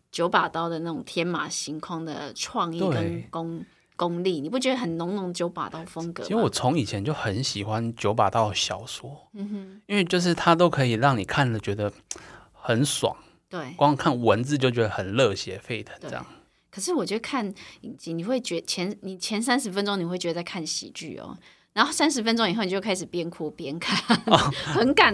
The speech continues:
Speaker 1: 动。
Speaker 2: 对，因为我想说，嗯，好像就在讲说月老他们怎么帮助人，那好，所以他现在要来帮他的前女友牵一个线。
Speaker 1: 对，对，
Speaker 2: 对。
Speaker 1: 对。其实在讲月老，他主要有两个故事线啊。第一个故事线就是在讲石孝伦，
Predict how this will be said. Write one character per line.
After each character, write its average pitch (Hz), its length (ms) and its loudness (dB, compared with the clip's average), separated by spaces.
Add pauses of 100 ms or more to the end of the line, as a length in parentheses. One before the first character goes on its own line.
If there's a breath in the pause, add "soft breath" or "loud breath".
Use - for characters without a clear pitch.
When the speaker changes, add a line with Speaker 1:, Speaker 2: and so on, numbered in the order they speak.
(100)
Speaker 1:
动。 - 120 10
Speaker 2:
对， - 180 10
因 247 40 10
为 - 20 10
我 131 180 10
想 123 180 8
说， 151 100 6
嗯， 120 320 6
好 110 160 6
像 165 220 4
就 170 120 2
在 165 140 6
讲 95 240 4
说 135 220 4
月 151 180 8
老 95 160 6
他 127 160 4
们 120 100 2
怎 101 120 -2
么 92 140 0
帮 117 260 0
助 117 180 0
人， 92 140 2
那 120 180 0
好， 107 160 -4
所 127 160 4
以 - 20 4
他 123 120 4
现 123 160 0
在 123 60 4
要 117 180 6
来 104 80 4
帮 110 240 0
他 110 160 0
的 101 260 2
前 101 320 0
女 104 220 -2
友 101 260 -2 (460 loud breath)
牵 127 320 0
一 139 80 0
个 123 100 2
线。 110 520 2 (100)
Speaker 1:
对， 175 320 -4
对， 165 120 -6
Speaker 2:
对。 101 200 8
Speaker 1:
对。 120 360 -4 (280 loud breath)
其 - 100 -6
实 349 80 4
在 359 160 2
讲 175 300 -4
月 254 220 2
老， 165 180 -2
他 262 160 0
主 165 320 -8
要 214 160 0
有 175 60 0
两 151 240 -8
个 - 120 -10 (140)
故 196 160 4
事 170 240 0
线 127 360 -2
啊。 - 140 -14 (100)
第 262 80 -8
一 254 40 -6
个 196 100 -2
故 196 160 -8
事 196 160 -4
线 185 160 -6
就 175 100 -4
是 180 60 -8
在 170 140 -4
讲 110 240 -10
石 - 220 -6
孝 165 260 -2
伦， 107 320 -10